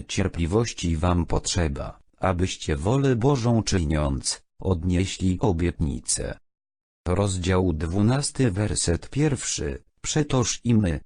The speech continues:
mając tak wielki około siebie leżący obłok świadków, złożywszy wszelaki ciężar i grzech, który nas snadnie obstępuje, przez cierpliwość bierzmy w zawodzie,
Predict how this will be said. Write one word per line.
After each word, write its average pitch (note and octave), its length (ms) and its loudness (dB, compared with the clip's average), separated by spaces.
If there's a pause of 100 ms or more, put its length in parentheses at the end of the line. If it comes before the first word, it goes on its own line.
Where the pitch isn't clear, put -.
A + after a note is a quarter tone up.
(160)
mając G#2 580 2
tak F2+ 300 0
wielki G2+ 500 2
około F2+ 500 2
siebie F#2 500 2
leżący G#2+ 720 2
obłok D#2+ 540 0
świadków, - 920 -4 (260)
złożywszy F2+ 800 0
wszelaki F2+ 640 -2
ciężar E2 540 2
i A2 140 0
grzech, F#2+ 520 -2 (180)
który F#2 360 2
nas D#2 380 2
snadnie F#2+ 640 2
obstępuje, E2+ 920 0 (300)
przez - 340 0
cierpliwość G2 880 0
bierzmy F2+ 540 2
w D2+ 120 -2
zawodzie, E2+ 640 0